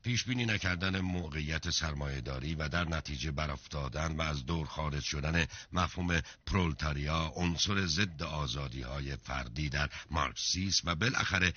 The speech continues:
فقدان هر گونه نظریه درباره فرد. از این گذشته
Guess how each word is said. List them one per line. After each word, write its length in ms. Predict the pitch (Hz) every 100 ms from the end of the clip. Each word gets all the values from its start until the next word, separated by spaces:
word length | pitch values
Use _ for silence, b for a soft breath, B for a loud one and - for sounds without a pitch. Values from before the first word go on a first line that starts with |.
| B B
فقدان 460 | 117 104 95 117 113
هر 440 | 92 90 147 147
گونه 340 | 120 120 110
نظریه 560 | 107 92 82 78 76 82
درباره 600 | 78 71 67 65 67 69
فرد. 340 | - 69 67 B B -
از 160 | 135
این 120 | 175
گذشته 480 | 113 80 76 - 78